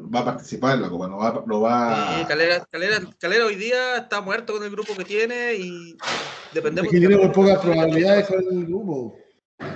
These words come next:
Speaker 3: Tiene un grupo muy pesado.
Speaker 2: Sí. Entonces, Catoli-, en Católica están puestos los,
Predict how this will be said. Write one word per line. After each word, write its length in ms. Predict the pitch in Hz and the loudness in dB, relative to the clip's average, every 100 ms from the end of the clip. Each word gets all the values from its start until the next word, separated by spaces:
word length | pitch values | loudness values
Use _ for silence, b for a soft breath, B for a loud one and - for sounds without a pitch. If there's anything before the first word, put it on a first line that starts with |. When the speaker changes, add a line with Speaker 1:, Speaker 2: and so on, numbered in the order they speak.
| - - _ - - - - | -14 -20 _ -2 -2 -2 -6
Speaker 3:
Tiene 160 | - 175 | -2 0
un 60 | 170 | 4
grupo 180 | 175 165 | 4 4
muy 140 | 165 | 0
pesado. 480 | 160 131 113 107 - _ _ _ _ | -2 -6 -10 -12 -16 _ _ _ _
Speaker 2:
Sí. 180 | 147 170 185 - 180 175 180 151 - - | -14 -12 -14 -16 -14 -14 -14 -18 -20 -18
Entonces, 380 | 160 165 185 - | -16 -8 -8 -6
Catoli-, 380 | - - 214 220 | -6 -4 -4 -4
en 160 | 165 143 | -6 -6
Católica 380 | 156 214 226 202 | -6 -6 -8 -8
están 240 | 208 190 | -10 -10
puestos 260 | 214 202 190 | -10 -8 -6
los, 280 | 185 170 | -4 -4